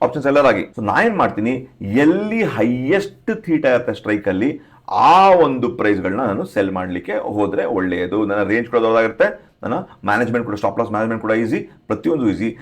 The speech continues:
ನನ್ನ ಥೀಟಾ ಎಲ್ಲೆಷ್ಟು ಹೈಯೆಸ್ಟ್ ಇರುತ್ತೆ ಅಲ್ಲಿ ತಿಂದ್ರೆ ನಂಗೆ ಒಳಿತು. ಆಪ್ಷನ್ ಬೈಯರ್ ಉಲ್ಟಾ ಥೀಟಾ ಎಲ್ಲಿ, ಆ, ಎಷ್ಟು ಕಮ್ಮಿ ಇರುತ್ತೆ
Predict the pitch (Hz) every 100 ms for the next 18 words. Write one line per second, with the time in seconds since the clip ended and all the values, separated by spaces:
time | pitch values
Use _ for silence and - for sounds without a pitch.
0 | - 104 101 - 131 135 117 101 110 180
1 | - 98 127 135 92 82 113 - - -
2 | - 107 143 165 131 98 90 95 101 98
3 | 85 80 - 95 87 - - - 170 147
4 | - 247 247 175 180 - 165 208 123 117
5 | 120 - _ - 156 151 120 131 151 113
6 | 107 110 165 165 233 - 165 156 190 180
7 | 113 - 107 110 -